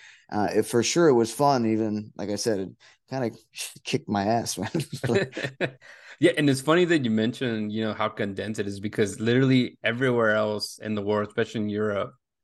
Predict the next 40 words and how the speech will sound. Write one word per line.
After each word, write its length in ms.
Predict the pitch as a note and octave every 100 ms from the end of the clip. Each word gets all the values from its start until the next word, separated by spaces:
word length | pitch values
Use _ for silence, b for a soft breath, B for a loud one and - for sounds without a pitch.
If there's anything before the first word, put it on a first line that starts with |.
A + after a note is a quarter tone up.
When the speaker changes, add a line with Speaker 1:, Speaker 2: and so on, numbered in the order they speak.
| _ -
Speaker 2:
that's 160 | A#2 B2
usually 400 | D#3 - C#3+ A2
how 180 | G#2 G2+
it 80 |
goes, 240 | G2+ B2+ G2+
right? 260 | G#2 G#2+
Like, 200 | G#2 G2 - -
they 140 | G#2+ G2+
play 240 | A#2 G#2+
weekend, 420 | A2 B2 C3 A#2+
they 40 | G#2+
play 200 | A#2 G#2+
during 220 | G#2+ G#2
the 80 | G#2
week. 360 | G#2+ G#2 - _ _ _ _ _ -
Uh, 460 | G#2+ G#2 G2+ F#2 - - B2+
so 180 | C3+
it's, 380 | C3+ C3+ C3+ - _ b -
it 100 | C3+
was 140 | C#3+
interesting 480 | D3+ E3+ F3 F#3 E3
to 100 | C3
see 300 | A#2 - C3+
it 60 | C#3
on 220 | C3+ A#2+
the 200 | A2+ G#2+
M 160 | A2+ A2+
L 140 | G#2+
S 220 | G#2+ A2+
side. 280 | - C#3 C#3+
And 180 | A2 A2+
yeah, 320 | B2 A2+ F#2+
I 60 | G#2+
mean, 160 | B2 B2
it 40 |
was 120 | C3
great 320 | G#2+ A2 A#2+
to, 100 | A#2
like, 200 | A2 A2
just, 340 | G#2 G#2+ G2+